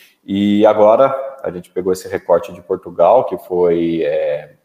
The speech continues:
feito pelo grupo Mark Test e repercutido pela Rádio Comercial, que é a principal, uma das principais emissoras ali do continente, é uma grande emissora de Portugal, que mostrou que o consumo de rádio aumentou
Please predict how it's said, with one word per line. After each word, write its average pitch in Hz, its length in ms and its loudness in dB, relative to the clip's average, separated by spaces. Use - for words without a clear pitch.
feito 90 280 -4
pelo 92 220 -2
grupo 98 320 -8
Mark 92 320 -8
Test - 540 -2
e 98 420 0
repercutido 110 600 -4
pela 113 180 2
Rádio 113 220 -2
Comercial, 113 500 0
que - 100 -2
é 92 40 4
a 92 100 6
principal, 95 680 0
uma 95 140 0
das 90 180 -4
principais 90 440 -4
emissoras 87 520 -8
ali 80 200 -6
do 87 120 -10
continente, 82 880 -10
é 85 220 0
uma 90 200 -4
grande 90 280 -2
emissora 85 400 -10
de - 80 -20
Portugal, - 840 -2
que 127 80 0
mostrou 127 440 0
que 139 100 -6
o 135 60 -4
consumo 139 680 -6
de 131 100 -6
rádio 123 360 2
aumentou 127 760 -2